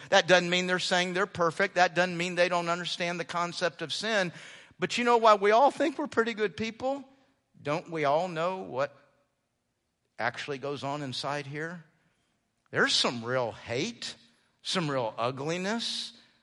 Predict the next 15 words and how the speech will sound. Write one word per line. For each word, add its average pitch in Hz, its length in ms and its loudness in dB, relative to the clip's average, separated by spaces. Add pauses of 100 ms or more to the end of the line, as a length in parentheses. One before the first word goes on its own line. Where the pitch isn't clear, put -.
(180)
There's 185 180 0
some 143 240 0
awful, 156 440 0
we 403 140 2
know 523 280 6
what's 440 200 6
happening 226 540 2
in 196 160 0
here. 208 440 0
Everybody 151 680 0
knows 104 480 -8
what's 117 200 -10
happening 95 460 -8
in 92 140 -12
here. 87 260 -12